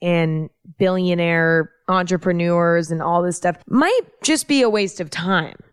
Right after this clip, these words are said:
and a waste of energy. Striving for the most wealth that you could possibly acquire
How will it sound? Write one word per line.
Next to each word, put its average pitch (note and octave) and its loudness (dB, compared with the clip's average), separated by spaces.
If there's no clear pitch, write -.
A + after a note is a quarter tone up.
and G#3+ 2
a G#3+ 2
waste A3 0
of F#3 -2
energy. F3 -4
Striving C#4 0
for F#3+ 2
the G3 -2
most A3 0
wealth F#3+ 0
that F3 -2
you E3+ -6
could F3 0
possibly F3+ 0
acquire E3 -2